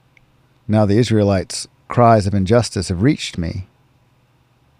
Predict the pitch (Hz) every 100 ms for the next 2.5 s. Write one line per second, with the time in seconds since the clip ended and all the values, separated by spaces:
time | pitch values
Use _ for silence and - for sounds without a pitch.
0 | - 101 - 135 107 123 143 - 147 127
1 | 127 - - 107 92 123 - 110 101 98
2 | 107 101 - 90 95